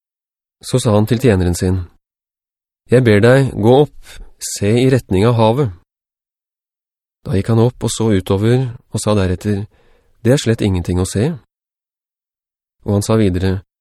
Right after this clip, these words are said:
«Gå tilbake, sju ganger.» Og det skjedde den sjuende gangen at han til slutt sa, «Se, en liten sky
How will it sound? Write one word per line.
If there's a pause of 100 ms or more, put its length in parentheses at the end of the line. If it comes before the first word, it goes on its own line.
«Gå
tilbake, (640)
sju
ganger.» (1400)
Og
det
skjedde
den
sjuende
gangen
at
han
til
slutt
sa, (560)
«Se, (460)
en
liten
sky